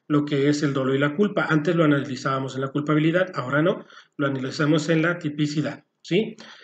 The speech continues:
Ahora bien, ¿qué es la antijuridicidad? Es esa autorización que nosotros llevamos, como dice el maestro Díaz Aranda, para resolver el conflicto. Perdón, el maestro, este, Zaffaroni, el maestro Zaffaroni lo maneja de esta manera. La autorización que tenemos para resolver el conflicto, aquí sí,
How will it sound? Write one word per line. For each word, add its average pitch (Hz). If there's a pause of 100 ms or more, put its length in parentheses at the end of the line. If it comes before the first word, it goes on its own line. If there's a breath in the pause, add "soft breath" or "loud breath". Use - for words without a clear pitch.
(220 loud breath)
Ahora 147
bien, 190
¿qué 196
es 185
la 196
antijuridicidad? 190
Es 147
esa 151
autorización 165
que 143
nosotros 127
llevamos, 165 (320 loud breath)
como 139
dice 139
el 147
maestro 147
Díaz 147
Aranda, 165
para 139
resolver 127
el 127
conflicto. 165 (520 soft breath)
Perdón, 190
el 160
maestro, 160
este, 131
Zaffaroni, 175
el 151
maestro 139
Zaffaroni 165
lo 160
maneja 135
de 135
esta 151
manera. 175 (380 loud breath)
La 156
autorización 147
que 160
tenemos 160
para 131
resolver 127
el 135
conflicto, 160
aquí 143
sí, 214